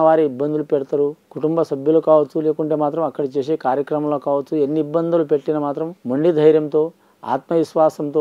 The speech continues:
మాత్రం వారు మాత్రం ఆ ప్రోగ్రాంలో మాత్రం ఖచ్చితంగా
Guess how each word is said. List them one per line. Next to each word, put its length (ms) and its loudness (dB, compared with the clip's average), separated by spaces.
మాత్రం 240 -6
వారు 220 4
మాత్రం 260 2
ఆ 100 -2
ప్రోగ్రాంలో 420 0
మాత్రం 220 -6
ఖచ్చితంగా 460 -6